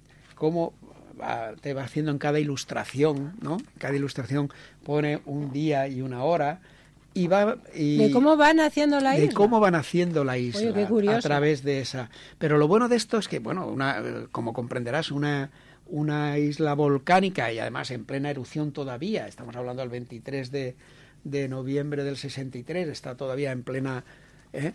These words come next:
Speaker 1: Pero el veinti, a finales de noviembre ya se acercan las primeras gaviotas a ese entorno, ¿no? Pero, y va, y sigue, sigue la isla, eh, pues en enero del sesenta y cuatro sigue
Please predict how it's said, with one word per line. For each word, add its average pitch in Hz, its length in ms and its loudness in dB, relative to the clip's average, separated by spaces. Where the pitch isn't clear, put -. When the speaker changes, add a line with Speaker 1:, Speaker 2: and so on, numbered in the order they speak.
Speaker 1:
Pero 160 240 10
el 156 200 8
veinti, 147 920 2
a 139 80 -6
finales 180 440 4
de 202 80 6
noviembre 196 560 4
ya 165 160 -2
se 196 100 -4
acercan 185 400 2
las 151 200 0
primeras 160 460 -2
gaviotas 123 720 -6
a - 160 -8
ese 135 220 -4
entorno, 110 560 -10
¿no? 208 160 -10
Pero, 143 160 -8
y 131 140 -8
va, 131 320 -2
y 107 40 -16
sigue, 110 720 -10
sigue 143 500 -2
la 135 160 -4
isla, 139 560 -2
eh, 139 560 -6
pues 123 220 -12
en 120 100 -8
enero 135 220 -4
del 127 100 -4
sesenta 120 320 -10
y 113 60 -14
cuatro 135 280 -8
sigue 127 600 -8